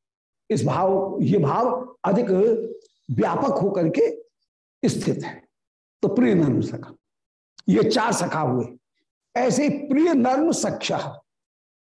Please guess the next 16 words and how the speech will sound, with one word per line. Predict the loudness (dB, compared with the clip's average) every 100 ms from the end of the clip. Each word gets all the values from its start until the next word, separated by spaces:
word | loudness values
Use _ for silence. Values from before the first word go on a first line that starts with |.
| -2
जो | 0 2 2
प्रिय | 2 2
नर्म | 2 2
सखी | 0 0 0 2
हैं, | 2 2 -2 -6 -12 -20 _ _ _ -2
हे | 0
प्रिय | 2 2 2
नर्म | 2 0
सखियों, | 0 -2 0 2 0 -4 -12 -20 -8
आपको | -4 -2 -2 0 2
भी | 2 2
हम | 0 0
वृंदा-, | 0 0 0 0
वंदना | 0 0 0 0
करते | 0 -2 -2 -4
हैं। | -8 -10 -20